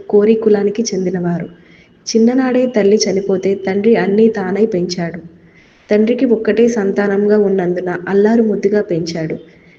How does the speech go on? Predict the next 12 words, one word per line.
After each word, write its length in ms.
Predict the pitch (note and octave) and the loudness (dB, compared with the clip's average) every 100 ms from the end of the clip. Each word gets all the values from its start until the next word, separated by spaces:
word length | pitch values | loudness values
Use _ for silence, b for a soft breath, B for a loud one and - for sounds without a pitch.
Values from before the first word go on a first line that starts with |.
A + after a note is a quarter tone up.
| b - | b -4
జల్కరీబాయి 680 | A3 G#3 A3 C4+ C#4+ B3 A#3+ | 2 2 4 0 0 2 2
పశువులు 400 | A#3+ G3+ - A3 | 2 -2 2 0
కాసేందుకు 640 | A3 G#3 G#3 F#3+ F#3+ - F3+ | 2 -4 -4 -4 -4 -4 -2
అడవికి 360 | F3 G#3+ A3 | 0 0 0
పోయేది. 540 | G#3 F3+ E3+ D#3+ D#3+ - B B B B _ - | 0 0 2 2 0 -8 B B B B _ 0
పన్నెండేండ్ల 640 | A3+ A#3 A3+ A3 B3 C4+ | 4 6 4 4 2 2
వయసులో 520 | A3+ G3+ G#3+ A3 G#3+ - | 2 2 2 2 2 0
అడవిలో 420 | F3+ G#3+ A#3 G#3 | 0 2 4 4
పులి 320 | - - G#3 A3 | 2 2 2 2
పశువుల 460 | G3+ G3+ - A3+ | 0 -2 0 2
మీద 180 | A3+ A3+ | 4 2
పడితే 540 | A3 F3+ F3 F#3 F3+ | 2 -2 -4 -4 -6